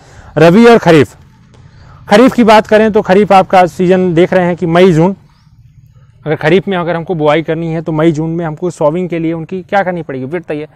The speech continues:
बेड, बेहन तैयार करना पड़ेगा। अगर ग्रामीण भाषा में कहा जाए, तो बेहन तैयार करना पड़ेगा। जब बेहन तैयार हो जाएगा, तो बोने का समय हमारा वही जुलाई अगस्त, हम जुलाई अगस्त में बड़े प्यार से लगाएंगे। और लगाने के बाद हार्वेस्टिंग just उसके कितने दिन बाद,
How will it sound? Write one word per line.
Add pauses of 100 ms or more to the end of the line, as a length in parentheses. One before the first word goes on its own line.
(880)
बेड,
बेहन
तैयार
करना
पड़ेगा। (220)
अगर (420)
ग्रामीण
भाषा
में
कहा
जाए, (280)
तो
बेहन
तैयार
करना
पड़ेगा।
जब
बेहन
तैयार
हो
जाएगा,
तो (220)
बोने
का
समय
हमारा
वही
जुलाई
अगस्त, (540)
हम
जुलाई
अगस्त
में
बड़े
प्यार
से
लगाएंगे। (440)
और
लगाने
के
बाद
हार्वेस्टिंग (160)
just (180)
उसके
कितने
दिन
बाद,